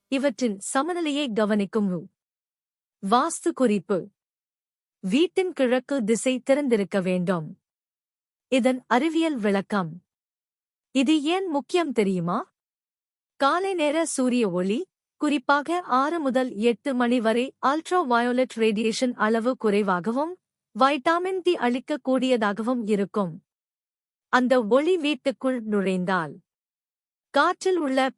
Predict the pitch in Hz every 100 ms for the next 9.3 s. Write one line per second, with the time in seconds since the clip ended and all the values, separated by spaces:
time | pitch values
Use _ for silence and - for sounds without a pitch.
0 | 240 247 262 311 285 269 247 247 254 -
1 | 220 233 220 190 185 165 - _ _ _
2 | _ _ _ _ _ - 214 311 359 392
3 | 277 277 277 - 240 247 226 220 226 240
4 | 240 226 - 226 - 247 240 233 262 202
5 | 185 - 214 190 220 _ _ _ _ _
6 | _ _ _ - 220 240 214 208 208 240
7 | - _ - 233 285 349 339 311 - 233
8 | - 285 269 - 247 262 240 208 185 -
9 | 190 160